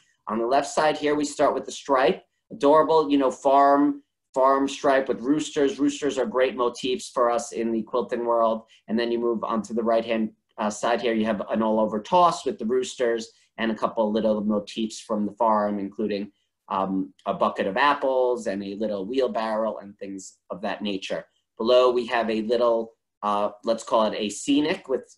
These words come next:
you know, it looks kind of like a map situation where, you know, the houses are, uh, around the neighborhood or through the town or in the valley, whatever. And then on the right side here, we have the corn. On the next page, we have a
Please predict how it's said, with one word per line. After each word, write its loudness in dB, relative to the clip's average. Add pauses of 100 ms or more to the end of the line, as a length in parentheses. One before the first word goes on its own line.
you -2
know, 0
it -6
looks -4
kind -2
of -2
like -2
a -2
map 0 (220)
situation -2
where, 0
you -4
know, -4
the -6
houses -4
are, -2 (380)
uh, 0
around -2
the -4
neighborhood 2
or -2
through -4
the -6
town -2
or -2
in -2
the -2
valley, 0
whatever. -2 (260)
And -2
then 0
on 0
the -2
right 0
side -2
here, -2
we -4
have -6
the -8
corn. -2 (1300)
On -4
the 0
next -2
page, 0
we 0
have 0
a -4